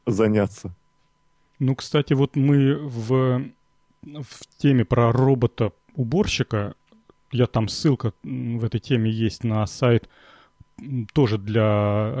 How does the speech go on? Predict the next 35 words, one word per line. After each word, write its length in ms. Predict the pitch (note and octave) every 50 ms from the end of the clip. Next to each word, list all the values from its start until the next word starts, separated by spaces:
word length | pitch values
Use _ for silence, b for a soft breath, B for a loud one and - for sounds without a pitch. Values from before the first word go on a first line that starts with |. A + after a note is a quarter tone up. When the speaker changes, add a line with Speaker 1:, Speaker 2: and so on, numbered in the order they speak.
| - E3
Speaker 2:
э, 40 | - _ _ -
построения 520 | A2+ - - - B2+ B2 A#2+ A2 A2 G#2+
роботов. 420 | A2 D3+ F3 - - - G#2 - -
Вот 200 | - B2 B2 - _ _
мне 160 | C3 C3 C#3+
там 180 | C#3 D3+ D3+ D#3+
больше, 280 | E3 F3+ - - - -
честно 320 | - - C3+ - - A#2+
говоря, 160 | G2+ A#2 G#2+ -
понравились, 800 | - A#2+ B2 A#2+ B2+ A#2+ A2 G2+ F#2+ F#2+ F#2 - - - - - -
э, 160 | B2 A2+ G#2+
конструкции, 880 | - A#2+ A#2 A2 - - - F#3+ F#3+ - - - - A2 G2+ F#2+ F#2+ - _ _ -
чем 520 | - - - A2+ G#2+ G#2+ A2 A#2 - -
леговские. 640 | B2 A#2+ B2 A2 G#2+ - - - - A#2 G2+ F#2+ - b b b b b b
Лего, 340 | b A#2+ C#3 E3+ D3+ D#3+ D#3
они 300 | D3 D3+ D#3 D#3+ D#3+ D3 b b b b b b
заложники 640 | G#2+ G2+ B2+ C#3 D#3 D#3+ D3+ A#2+ C#3 B2+ - C#3+
своих 420 | A#2+ - C3+ C3+ C3+ C#3 - - -
кубиков, 580 | - E3 C#3+ A#2 G#2 - - G#2+ - - - - -
м, 320 | D#3 D#3 C#3 B2+ A#2 A#2
в 140 | G#2 G2+ G2+
большой, 420 | G#2+ B2 B2 A2+ - - - C3
в 120 | C3+ A2 A2+
большей 340 | B2+ C#3+ C3 - - A#2 -
степени, 600 | - - D#3 E3 E3+ - B2+ A2+ A2 G#2 G2 - B B B B B B B B
а 160 | A#2+ A2 A2
у 120 | A2+ B2
тех 280 | - - E3 D3 - -
руки 220 | D3+ D3+ - - C#3+
больше 300 | C3+ F3+ F3+ - - B2
были 140 | A#2+ G#2+ A2
развязаны, 640 | A2+ A#2 A#2 A#2+ A#2+ B2 A2+ G2+ F#2 G2+ G2+ G2
поэтому 480 | - A#2+ A#2+ B2+ - - B2+ C3 B2+ B2+
они, 220 | B2+ C3 C3 B2+ B2+
м, 480 | B2 B2 B2 C#3 C3 B2+ C3 C3+ B2